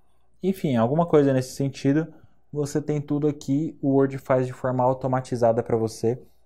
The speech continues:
bastante fácil e intuitivo. Depois a gente vai ter gráfico, também conseguimos inserir gráficos numa boa, de todos os tipos que a gente precisar, né? Ele coloca aqui, bem tranquilo. Então, a,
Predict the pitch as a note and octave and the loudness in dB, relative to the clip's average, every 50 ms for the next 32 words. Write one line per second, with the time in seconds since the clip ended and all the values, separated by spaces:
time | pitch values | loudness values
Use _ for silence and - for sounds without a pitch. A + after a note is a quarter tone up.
0 | _ - - A2 A2 A2+ - - C3 C3 - - - - A#2 A#2 A#2+ - - - | _ -14 -4 -2 -2 0 0 -2 -4 -4 -4 -6 -6 -4 -2 -2 -2 -4 -6 -8
1 | C3+ C3 - - _ _ _ _ - B2+ B2 C3 C3 C3 - C3 C3+ C#3+ C#3+ C#3+ | -10 -10 -12 -20 _ _ _ _ -8 -6 -4 -4 -4 -2 0 0 0 0 0 -2
2 | - - B2 A2+ F#2+ F#2 F2 F2 - - _ _ _ _ _ _ _ _ - _ | 0 2 2 2 2 0 -6 -10 -12 -18 _ _ _ _ _ _ _ _ -20 _
3 | _ _ _ _ _ _ - C#3 C#3 C#3 - C#3+ C3+ A#2+ A#2+ B2 - - B2 A2+ | _ _ _ _ _ _ -4 -2 -2 0 2 2 2 2 0 -2 -4 -2 -2 -2
4 | A2+ - B2 A#2+ B2+ B2+ A#2+ A#2+ C3 - - - - - - - - - - - | 0 0 -2 -2 0 2 2 2 0 -2 -6 -16 -18 -18 -20 -20 -20 -20 -20 -20
5 | - _ _ _ _ _ - A2+ G2+ A2 A2+ A2 - A#2 A2+ - B2 A2 A2+ A2 | -20 _ _ _ _ _ -4 -2 0 0 -2 -2 -4 -8 -8 -6 -4 -2 -2 -2
6 | G#2+ A2 A2 A2 - A#2+ A2+ G#2+ G2+ G#2 G#2 G#2 G#2+ - - - G#2 G#2+ A2+ A#2+ | -2 -2 -4 -4 -4 -4 -4 -2 0 2 2 2 0 -2 -4 -6 -4 -2 0 0
7 | A#2 A2 G2+ G2+ A2 A#2+ A#2+ A2+ G#2+ A2 G#2+ - - - B2+ C3+ C#3+ D3+ C#3+ C#3 | 0 2 2 4 4 4 2 2 -2 -6 -8 -6 -2 0 2 4 4 2 0 -2
8 | C3 A#2+ A2+ A2+ A2 - - - A2+ A2 - A2 - - - G#2 G2+ G#2 G#2+ - | -6 -8 -8 -10 -10 -10 -10 -8 -8 -8 -8 -10 -10 -6 -4 -4 -2 -2 -4 -4
9 | - - - - - - G#3 G3 F#3+ F#3 G3+ B3 - - - - - - - - | -8 -12 -20 -20 -16 -14 -10 -6 -6 -4 -6 -6 -10 -16 -20 -20 -20 -20 -20 -20
10 | _ _ _ _ _ _ _ _ - _ _ - G#2+ G2+ A2+ B2+ - - _ _ | _ _ _ _ _ _ _ _ -20 _ _ -8 -6 -6 -6 -6 -8 -10 _ _
11 | _ - F2+ G2+ G2 G#2 - - A2 G#2 G2+ G#2 G#2 - A#2 - - - G#2 A2 | _ -10 -8 -6 -6 -6 -2 0 2 2 2 0 -2 -4 -8 -8 -6 -4 -4 -4
12 | B2 B2+ - - - B2+ A#2 G#2+ A#2+ C3 C3 - B2+ A#2+ A2+ - G#2 G2+ A2 C3 | -4 -6 -10 -16 -18 -10 -6 -4 -4 -2 -2 -4 -4 -6 -6 -6 -4 -4 -4 -4
13 | C3 - - _ _ _ _ _ _ _ _ _ _ _ _ _ _ _ _ _ | -6 -10 -16 _ _ _ _ _ _ _ _ _ _ _ _ _ _ _ _ _
14 | _ - A#2+ A#2+ A2 - A#2 A#2 A#2 B2 A#2+ | _ -10 -8 -6 -4 -2 0 0 0 0 0